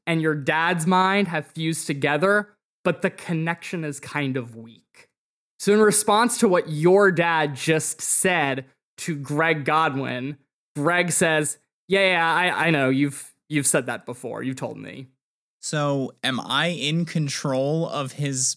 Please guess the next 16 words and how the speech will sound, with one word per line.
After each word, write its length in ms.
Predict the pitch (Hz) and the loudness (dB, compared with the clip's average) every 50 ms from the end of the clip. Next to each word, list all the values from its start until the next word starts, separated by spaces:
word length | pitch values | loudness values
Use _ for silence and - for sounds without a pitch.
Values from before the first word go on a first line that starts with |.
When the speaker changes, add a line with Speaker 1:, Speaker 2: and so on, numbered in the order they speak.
| _ _ - | _ _ -6
Speaker 2:
body? 400 | 127 123 131 143 156 175 185 175 | -4 -2 0 0 0 0 0 0
Like, 180 | 151 135 131 | 0 -2 -2
can 160 | - - 151 | -2 -4 -2
I 440 | 143 139 147 156 160 160 165 165 160 - _ _ _ _ _ _ _ _ - 160 | -2 0 0 0 0 0 -2 -2 -4 -8 _ _ _ _ _ _ _ _ -8 -4
if 80 | 151 | -4
I 80 | 170 170 | -2 -2
try 160 | 165 190 185 | 0 -2 0
to, 80 | 170 165 | 0 0
like, 160 | 151 135 131 | -2 -2 -2
move 560 | 131 139 147 151 156 160 160 160 160 160 - | -4 -4 -2 -2 0 0 0 -2 -2 -4 -4
my 180 | 156 127 123 123 | -4 -2 -2 -2
hands 460 | 123 127 135 151 151 151 160 156 160 | -2 -2 -2 -2 0 0 0 -2 -2
and 80 | 165 139 | -2 -4
my 140 | 127 117 113 | -4 -4 -4
fingers, 680 | - - 147 143 147 143 156 156 160 165 170 170 - - | -4 -6 -6 -6 -4 -6 -6 -4 -4 -4 -4 -4 -4 -4
like, 380 | 123 113 113 113 - - - | -4 -4 -6 -6 -8 -16 -16